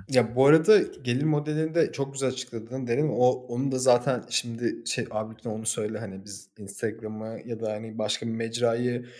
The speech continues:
ürün tanıtmak ya da marka tanıtmak için kullanmıyoruz. Yani Garanti B B V A da bizim,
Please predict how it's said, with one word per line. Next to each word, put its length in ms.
ürün 220
tanıtmak 480
ya 60
da 60
marka 340
tanıtmak 380
için 140
kullanmıyoruz. 560
Yani 120
Garanti 440
B 180
B 160
V 180
A 100
da 120
bizim, 440